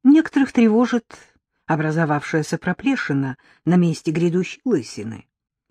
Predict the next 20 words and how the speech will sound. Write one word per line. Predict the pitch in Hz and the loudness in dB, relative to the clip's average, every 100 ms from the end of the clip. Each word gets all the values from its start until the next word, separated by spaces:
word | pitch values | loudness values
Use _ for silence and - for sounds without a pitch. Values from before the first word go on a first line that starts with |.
| - - | -20 -14
Что | - | -4
там | 285 262 | 0 4
дальше? | 262 254 - - 226 _ _ _ _ _ _ | 4 0 -2 -6 -6 _ _ _ _ _ _
Процентное | - 170 - - 208 214 - 165 160 147 | 2 2 2 2 4 4 2 0 0 -2
соотношение | - 160 143 139 131 - 175 214 262 294 285 | -4 -4 -2 -4 -4 -4 0 2 2 0 0
подобного | - 160 165 156 151 156 | -2 -2 -2 0 -2 0
рода | 156 147 | -2 -2
услуг | 143 135 - 226 269 - | -6 -8 0 0 0 -6
в | - 160 180 | -4 2 6
общем | 175 - - 147 | 4 2 -4 -2
объёме, | 135 147 190 240 277 _ - _ - | -2 0 2 2 0 _ -20 _ -6
а | 151 | -4
также | - 165 233 | 0 0 -2
по | - 180 | -2 -4
сегментам. | - 185 220 247 127 117 113 110 _ _ _ _ _ _ _ _ | -2 2 4 4 2 -8 -12 -14 _ _ _ _ _ _ _ _
А | 135 | -8
вот | 135 139 | -8 -6
это | 139 165 | -6 -6
уже | 180 240 | -6 -6
посложнее. | 285 - 359 254 196 185 180 180 | -10 -10 -2 2 4 2 0 -4